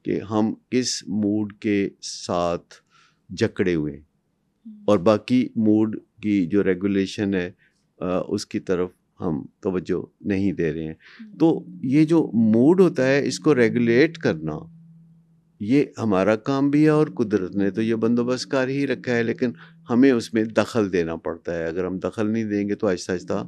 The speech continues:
Speaker 1: हमारा मूड ख़राब होना शुरू हो जाएगा। पहली चीज़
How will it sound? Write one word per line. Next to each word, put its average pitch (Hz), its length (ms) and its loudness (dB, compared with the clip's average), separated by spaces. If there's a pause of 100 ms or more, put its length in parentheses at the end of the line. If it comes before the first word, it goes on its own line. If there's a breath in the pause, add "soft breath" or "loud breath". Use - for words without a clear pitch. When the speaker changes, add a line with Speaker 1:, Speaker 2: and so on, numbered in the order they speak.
(140)
Speaker 1:
हमारा 92 260 -6
मूड 92 340 -6 (440 loud breath)
ख़राब 92 600 -2
होना 82 220 -2
शुरू 87 240 -12
हो - 60 -12
जाएगा। - 260 -12 (440 soft breath)
पहली 160 360 2
चीज़ 92 500 -4